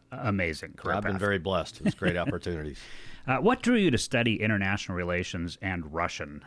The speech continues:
Speaker 1: uh, at Carleton College? Um,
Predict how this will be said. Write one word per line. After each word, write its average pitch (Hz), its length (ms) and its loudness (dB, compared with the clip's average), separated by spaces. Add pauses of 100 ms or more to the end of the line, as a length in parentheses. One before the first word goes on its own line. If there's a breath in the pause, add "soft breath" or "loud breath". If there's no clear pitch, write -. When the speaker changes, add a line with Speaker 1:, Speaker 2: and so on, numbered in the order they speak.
Speaker 1:
uh, 82 260 -2
at 87 380 -2 (540 soft breath)
Carleton 92 460 0
College? 85 680 -4
Um, 80 540 -6